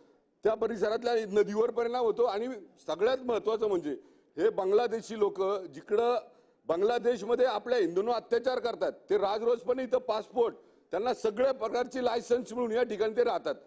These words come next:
तर अशा प्रकारच्या जे पण काही बांगलादेशी रोहिंग्या आहेत यांच्यावर कारवाई, त्याबरोबर कुदळवाडीतल्या त्या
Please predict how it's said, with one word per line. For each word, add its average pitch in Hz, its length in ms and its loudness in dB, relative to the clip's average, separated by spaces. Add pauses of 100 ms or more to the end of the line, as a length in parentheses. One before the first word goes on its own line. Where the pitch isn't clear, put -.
(320)
तर 208 60 0
अशा 254 340 -2
प्रकारच्या 277 720 -2 (540)
जे 226 80 2
पण 277 180 0
काही 269 160 2
बांगलादेशी 262 560 0
रोहिंग्या 226 380 4
आहेत 185 120 2 (100)
यांच्यावर 185 320 0
कारवाई, 240 480 0
त्याबरोबर 233 380 2
कुदळवाडीतल्या 247 640 2
त्या 262 280 0